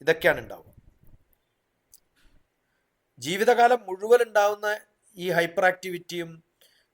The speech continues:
പിടിച്ചാ കിട്ടാത്ത സ്വഭാവവും ഒക്കെയാണ് എ ഡി എച്ച് ഡി. മറ്റേതിൽ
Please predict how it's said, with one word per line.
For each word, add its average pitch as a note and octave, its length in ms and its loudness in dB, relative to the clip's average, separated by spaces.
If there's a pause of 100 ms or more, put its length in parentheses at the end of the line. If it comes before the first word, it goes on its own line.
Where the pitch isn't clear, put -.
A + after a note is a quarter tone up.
പിടിച്ചാ D3+ 300 4
കിട്ടാത്ത F3 720 0
സ്വഭാവവും D#3+ 460 -2
ഒക്കെയാണ് D#3 340 -6
എ C#3 180 -8
ഡി C3+ 80 -12
എച്ച് B2+ 240 -10
ഡി. - 80 -20 (580)
മറ്റേതിൽ G#3 500 0